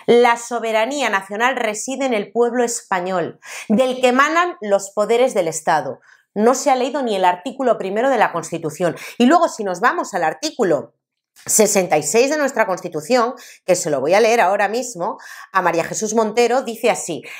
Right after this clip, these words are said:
"Las Cortes Generales representan al pueblo español y están formadas por el Congreso de los Diputados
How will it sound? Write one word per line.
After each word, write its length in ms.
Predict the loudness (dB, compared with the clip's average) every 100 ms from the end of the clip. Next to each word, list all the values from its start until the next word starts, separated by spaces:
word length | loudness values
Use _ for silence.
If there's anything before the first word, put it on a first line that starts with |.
| 0
"Las 360 | 4 4 0
Cortes 580 | 0 2 2 0 -2 -2
Generales 800 | -4 -4 0 2 2 0 -6 -8
representan 920 | -6 0 0 0 -2 -2 -4 0 0 2
al 200 | -2 0
pueblo 260 | 0 2
español 640 | -2 0 -4 -2 0 -2 -4 -14 0
y 140 | 2
están 340 | 2 2 -2 2
formadas 680 | 0 0 0 0 -2 -4
por 140 | 0 0
el 180 | 0 -2
Congreso 580 | -2 0 0 2 0
de 100 | -2
los 160 | -2 -2
Diputados 640 | -6 -10 -2 0 2 -2